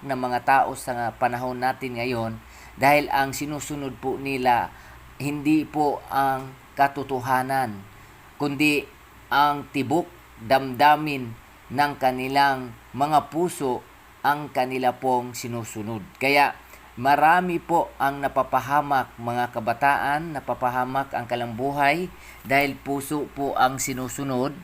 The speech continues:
Ang mga mag-asawa nagkakahiwalay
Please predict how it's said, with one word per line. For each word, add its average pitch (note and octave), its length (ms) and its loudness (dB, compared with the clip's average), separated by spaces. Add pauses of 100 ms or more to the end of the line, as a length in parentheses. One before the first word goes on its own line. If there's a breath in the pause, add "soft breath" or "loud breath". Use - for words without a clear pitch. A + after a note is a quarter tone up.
(540 loud breath)
Ang C#3+ 320 2
mga C#3+ 320 4
mag-asawa D3 1040 4 (320)
nagkakahiwalay D3 1400 4